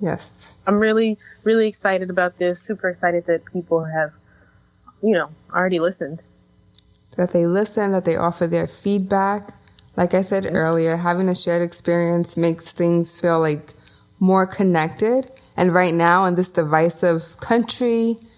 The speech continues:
Speaker 1: world, communities, we need more than ever to be connected. So hopefully this podcast could connect us all.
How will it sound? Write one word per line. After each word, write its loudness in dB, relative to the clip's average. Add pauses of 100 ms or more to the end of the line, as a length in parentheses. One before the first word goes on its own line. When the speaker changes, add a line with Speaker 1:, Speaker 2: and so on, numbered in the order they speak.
(240)
Speaker 1:
world, 2 (460)
communities, 2 (560)
we 4
need 2
more 4
than 2
ever 2
to -4
be 0
connected. -2 (200)
So 2
hopefully 2
this 0
podcast -2
could 0
connect 2
us -2
all. -2